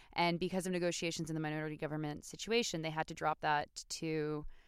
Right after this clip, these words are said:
they had to drop the deadline at all. So they're just gonna raise it to, to fifteen dollars, uh, on some sort of,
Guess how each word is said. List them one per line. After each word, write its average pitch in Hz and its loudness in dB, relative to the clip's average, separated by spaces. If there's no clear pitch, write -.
they 202 4
had 208 6
to 202 2
drop 170 6
the 170 -2
deadline 151 2
at 147 -4
all. 139 2
So - -8
they're 170 -2
just 165 -6
gonna 165 -2
raise 151 -2
it 151 -4
to, 156 -4
to - -8
fifteen 156 -4
dollars, 151 0
uh, 151 -2
on 156 -4
some 151 -8
sort 156 -6
of, 147 -10